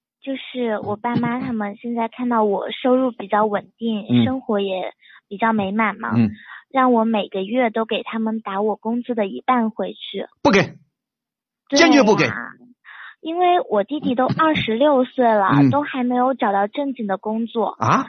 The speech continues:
Speaker 1: 每天游手好闲，我父母要说给，用我的钱给我弟弟娶媳妇儿。
Speaker 2: 不，不，不，等等。
Speaker 1: 供养他。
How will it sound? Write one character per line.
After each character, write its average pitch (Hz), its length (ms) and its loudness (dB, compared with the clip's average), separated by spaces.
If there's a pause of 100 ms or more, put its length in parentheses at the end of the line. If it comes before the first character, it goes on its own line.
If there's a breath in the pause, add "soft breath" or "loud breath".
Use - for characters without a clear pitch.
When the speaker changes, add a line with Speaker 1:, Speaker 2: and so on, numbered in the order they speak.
Speaker 1:
每 214 160 -2
天 294 160 -6
游 254 220 4
手 240 240 0
好 262 260 0
闲， 202 400 -2 (260 loud breath)
我 208 100 -4
父 294 200 -2
母 247 380 0
要 254 400 4
说 277 520 2
给， - 120 0 (200)
用 294 220 2
我 214 100 2
的 190 160 -2
钱 190 540 -4 (160)
给 214 100 -4
我 220 140 0
弟 233 160 -10
弟 - 400 -12
娶 - 240 -10
媳 185 280 -8
妇 - 80 -2
儿。 240 140 0 (280)
Speaker 2:
不， 247 100 4
不， 254 100 6
不， 247 140 4
等 233 160 6
等。 180 160 4
Speaker 1:
供 302 180 0
养 233 240 0
他。 190 340 -12